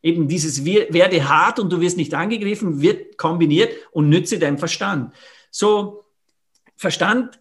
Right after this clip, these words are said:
heißt, ich hab's nicht verstanden. Mein Verstand konnte es nicht verstehen, aber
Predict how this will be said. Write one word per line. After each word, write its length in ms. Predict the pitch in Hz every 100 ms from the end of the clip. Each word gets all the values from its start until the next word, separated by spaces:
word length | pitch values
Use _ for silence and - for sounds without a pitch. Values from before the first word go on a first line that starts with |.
| -
heißt, 320 | 208 247 -
ich 160 | 196
hab's 240 | 165 170 -
nicht 260 | 202 196
verstanden. 840 | - 180 - - 180 220 180 127 - _ _ _ _ _ _
Mein 200 | - 180
Verstand 600 | 175 165 - 175 185 226
konnte 300 | - 185 226
es 160 | 202 175
nicht 240 | 175 170
verstehen, 760 | - 147 - - 196 160 123 120 -
aber 420 | 160 160 156 156